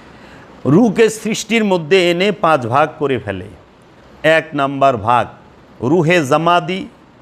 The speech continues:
দুই নাম্বার ভাগের নাম হলো রূহে নাবাতি, তিন নাম্বার ভাগের নাম হলো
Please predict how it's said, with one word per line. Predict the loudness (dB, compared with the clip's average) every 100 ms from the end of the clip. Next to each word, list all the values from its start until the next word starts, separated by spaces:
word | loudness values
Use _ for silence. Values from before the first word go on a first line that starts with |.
| -20 -20 -10
দুই | -2 0
নাম্বার | 2 0 2 2
ভাগের | 2 -2 -2 -2
নাম | -2 -2
হলো | 0 0
রূহে | 0 0 2 2 2
নাবাতি, | 2 0 2 0 0 -10 -10 -18 _ _ _ -10
তিন | -6
নাম্বার | -4 0 2 2
ভাগের | 0 -2 -2 -2
নাম | -2 -2
হলো | 0